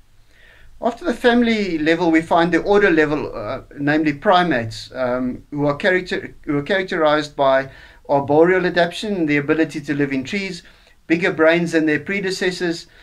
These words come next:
a heightened sense of vision, opposable thumbs,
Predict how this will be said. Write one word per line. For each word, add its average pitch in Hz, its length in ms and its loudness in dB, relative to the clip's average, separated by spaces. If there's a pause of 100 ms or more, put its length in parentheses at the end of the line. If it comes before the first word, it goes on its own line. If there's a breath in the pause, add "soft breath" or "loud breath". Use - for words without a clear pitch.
(240 soft breath)
a 117 140 0
heightened 175 340 -2
sense 175 340 -2
of 143 120 -2
vision, 180 480 -2
opposable 175 600 -2
thumbs, 175 600 -4